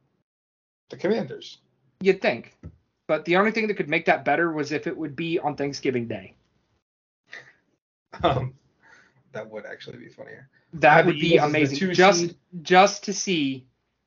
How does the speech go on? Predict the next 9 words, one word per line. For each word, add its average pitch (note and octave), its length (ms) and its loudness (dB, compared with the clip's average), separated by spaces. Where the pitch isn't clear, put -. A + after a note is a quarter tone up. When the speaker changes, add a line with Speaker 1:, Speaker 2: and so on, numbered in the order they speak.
Speaker 2:
just E3+ 340 0
to F#3+ 60 -8
see D3 420 -4
Troy E3+ 360 2
Aikman E3 440 0
lose E3 220 -4
his B2+ 240 -12
ever D#3+ 260 4
lo-, D#3 240 0